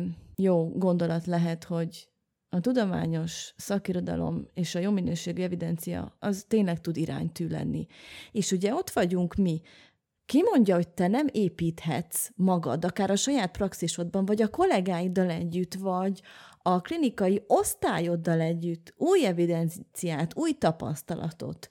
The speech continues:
Nem azt tapasztalod, mint ami le van írva? Vizsgáld meg és közöld. Legyen egy cikk belőle. Miért ne lehetne?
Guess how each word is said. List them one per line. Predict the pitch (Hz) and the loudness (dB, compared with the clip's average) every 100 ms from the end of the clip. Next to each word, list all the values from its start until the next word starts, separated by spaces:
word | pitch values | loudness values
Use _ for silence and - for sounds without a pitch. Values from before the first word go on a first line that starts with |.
| - - | -20 0
Nem | 202 240 | 4 4
azt | 208 - | 4 0
tapasztalod, | 185 196 202 190 208 214 | -4 0 -2 0 0 2
mint | 226 226 | 4 4
ami | 233 196 | 4 2
le | 175 | 2
van | 208 196 | 2 0
írva? | 175 196 190 - _ _ _ _ - | 0 -2 -4 -4 _ _ _ _ 2
Vizsgáld | 226 359 247 - 180 | 6 6 4 -2 -2
meg | 175 | -2
és | 190 185 | -2 -4
közöld. | - 269 202 - 151 - - | -2 -2 -2 -4 -6 -10 -10
Legyen | - 262 208 190 | 0 2 2 0
egy | 196 - | -2 -2
cikk | 240 180 | -2 -2
belőle. | 160 113 147 151 135 - | -4 -4 -4 -4 -6 0
Miért | 170 190 240 | 2 2 2
ne | 262 | 0
lehetne? | 262 220 175 160 160 - 160 | 0 -2 -4 -6 -6 -6 -10